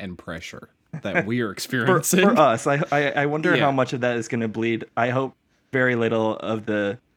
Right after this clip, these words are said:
Speaker 2: anxieties kind of come into, uh, the backership.
Speaker 1: Oh, yeah.
Speaker 2: Or, or, or for guests and stuff. But naturally, I think they're gonna feed off of our <laughs> energy.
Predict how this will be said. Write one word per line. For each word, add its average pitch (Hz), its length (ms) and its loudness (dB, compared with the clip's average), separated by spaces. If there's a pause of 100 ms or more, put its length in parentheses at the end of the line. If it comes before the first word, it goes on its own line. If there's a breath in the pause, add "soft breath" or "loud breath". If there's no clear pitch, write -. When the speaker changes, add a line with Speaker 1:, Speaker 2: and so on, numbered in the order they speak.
Speaker 2:
anxieties 110 680 0
kind 107 220 -2
of 104 180 -6 (300)
come 113 220 -4
into, 101 580 -4
uh, 101 320 -6 (380)
the 113 80 -4
backership. 101 600 -4 (160)
Speaker 1:
Oh, 180 260 2
yeah. 87 560 -6 (160)
Speaker 2:
Or, 120 120 -2
or, 113 280 0 (140)
or 117 140 2
for 113 140 0
guests 110 400 -4
and 104 100 -6
stuff. 101 340 -10 (540)
But 139 200 -2 (200)
naturally, 156 500 2
I 127 60 4
think 120 220 -6
they're 117 140 -2
gonna 117 140 -2
feed 113 220 -2
off 110 180 0
of 107 120 -4
our 107 160 0
<laughs> - 20 -2
energy. 127 720 -6